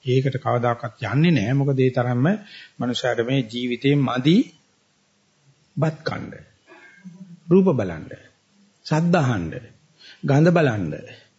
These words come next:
රස බලන්න. එහෙම නැත්නම් මේ බාහිරේ පෙන්කෙලින්න. මේ ඇතුළත ගබඩාවට ඉබිල බලන්නවත් වෙලාවක් නැහැ. මොනක කරගන්න වෙලා නැහැ කියලා. දැන් වැඩි හිටියෝ ඕනේ නැහැ. පොඩියෙකුටවත් වෙලා නැහැ.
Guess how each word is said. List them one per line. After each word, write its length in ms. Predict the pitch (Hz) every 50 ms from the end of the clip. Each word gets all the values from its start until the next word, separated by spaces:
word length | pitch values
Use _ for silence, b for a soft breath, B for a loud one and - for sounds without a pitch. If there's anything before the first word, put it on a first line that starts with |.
| B B B B
රස 220 | - 143 143 - 185
බලන්න. 360 | 165 127 101 98 95 101 107
එහෙම 200 | 135 139 131 131
නැත්නම් 300 | 131 131 - - 156 160
මේ 100 | 180 185
බාහිරේ 500 | 156 143 135 135 143 147 147 143 160 180
පෙන්කෙලින්න. 560 | 175 180 160 151 143 - - - - - - - - - _ _ _ _ _ _ _ _ _ _ _ b b b b -
මේ 100 | 156 139
ඇතුළත 440 | 131 127 127 - 165 170 170 156 196 202 202 190 165 147
ගබඩාවට 500 | - 139 131 139 135 147 147 170 185 190
ඉබිල 280 | 180 147 147 175 202
බලන්නවත් 460 | 190 185 165 135 120 123 127 131 135 -
වෙලාවක් 400 | 131 123 120 117 117 117 110 -
නැහැ. 280 | - 143 202 262 285 B B B B B B B B B _ _ -
මොනක 340 | 110 110 110 127 131 - -
කරගන්න 420 | 208 - 208 185 160 156 160 185
වෙලා 200 | 196 180 151 113
නැහැ 180 | 110 107 - -
කියලා. 260 | - - - - _ _ _ _ _ _ _ _ _ _ _ _ - - _ _ _ _ _ _ _ _ _ _ _ _ _ _ _ _ _ _ _ _ _ _ -
දැන් 120 | 151 156
වැඩි 220 | 156 156 160 170 180
හිටියෝ 320 | 196 196 196 - 208 190
ඕනේ 180 | 180 175 180 196
නැහැ. 300 | 226 226 165 101 - - _
පොඩියෙකුටවත් 640 | - 185 190 208 214 196 202 165 156 160 170 -
වෙලා 220 | - 87 78 - -
නැහැ. 180 | - - _